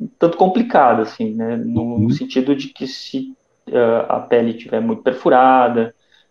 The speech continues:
Speaker 1: se tiver muito seca, a gente não consegue hidratar ela e ela perde elasticidade, e na hora de preparar acaba rasgando e aí o material não fica muito bom. É
Speaker 2: Uhum.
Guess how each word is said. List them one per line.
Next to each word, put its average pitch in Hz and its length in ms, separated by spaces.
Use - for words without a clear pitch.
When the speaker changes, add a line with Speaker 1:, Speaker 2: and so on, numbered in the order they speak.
Speaker 1:
se - 180
tiver 117 180
muito 131 300
seca, 135 600
a 113 40
gente 107 180
não 113 200
consegue 127 320
hidratar 120 540
ela 117 360
e 110 140
ela 117 160
perde 107 280
elasticidade, 127 840
e 139 40
na 143 100
hora 139 140
de 135 120
preparar 135 520
acaba 139 300
rasgando 127 880
e 113 120
aí 117 140
o 113 40
material 120 360
não 127 120
fica - 200
muito 135 220
bom. 117 260
É 120 200
Speaker 2:
Uhum. 127 40